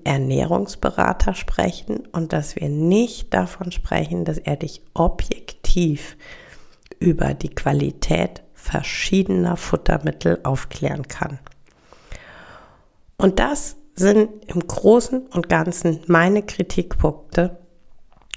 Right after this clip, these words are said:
an Futtern im Direktvertrieb von sogenannten Ernährungsberatern. Ja, es geht mir nicht um die Qualität.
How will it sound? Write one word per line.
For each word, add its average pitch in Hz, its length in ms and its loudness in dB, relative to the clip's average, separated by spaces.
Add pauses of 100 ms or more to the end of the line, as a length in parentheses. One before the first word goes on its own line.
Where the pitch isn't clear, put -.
(140)
an 156 180 2
Futtern 190 640 0 (160)
im 180 200 4
Direktvertrieb 170 1000 2
von 160 220 2
sogenannten 151 640 -2
Ernährungsberatern. 135 1200 -2 (880)
Ja, - 180 0 (240)
es - 160 0
geht - 220 -10
mir 160 160 -4
nicht 233 300 2
um 254 120 2
die 254 140 -4
Qualität. - 800 -4